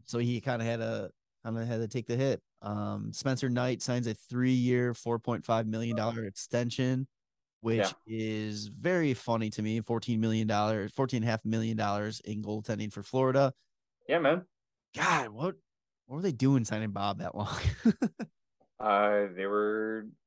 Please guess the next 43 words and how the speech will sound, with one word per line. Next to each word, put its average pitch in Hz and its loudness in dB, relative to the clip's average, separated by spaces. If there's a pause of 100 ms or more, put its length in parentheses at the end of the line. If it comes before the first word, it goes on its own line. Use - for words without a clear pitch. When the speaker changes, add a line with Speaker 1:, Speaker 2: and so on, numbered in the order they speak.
(200)
Speaker 2:
doing 131 2
their 123 8
best. - 0 (220)
Speaker 1:
Yeah. 104 -2 (160)
Speaker 2:
<laughs> 247 6 (1120)
Speaker 1:
But, 107 -8 (420)
yeah, 127 -10
I - -12
mean, 131 0
he's 190 4
still, 175 4
I 131 -8
mean, 127 -4
Spencer 151 -4
Knight's 143 -2
only 123 -4
twenty-one 120 -4
years 107 -2
old, 107 -2
I 107 -2
believe, 107 -4
still. 101 -4
So, 98 -4
I - -10
mean, 101 -6
that's 104 -6
still - -2
to 123 -2
be 117 0
determined, 110 -2
Speaker 2:
Yes. - -16
Speaker 1:
really, 107 -4
what 95 -6 (220)
is 107 -10
gonna 101 -6
turn 104 -4
out 92 -6
to - -10
him. 95 -8
I 92 -10
mean, 98 -4
Speaker 2:
I 113 2
mean, 117 -2